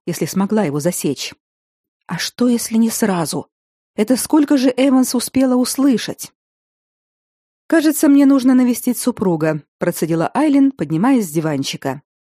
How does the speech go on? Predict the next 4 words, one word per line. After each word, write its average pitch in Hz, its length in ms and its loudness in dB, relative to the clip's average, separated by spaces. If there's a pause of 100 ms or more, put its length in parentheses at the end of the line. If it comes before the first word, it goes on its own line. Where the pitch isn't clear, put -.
(400)
«Иоланда, 156 720 0
милая». 165 560 0 (960)
«Уже 208 260 2
уезжаю», 196 680 2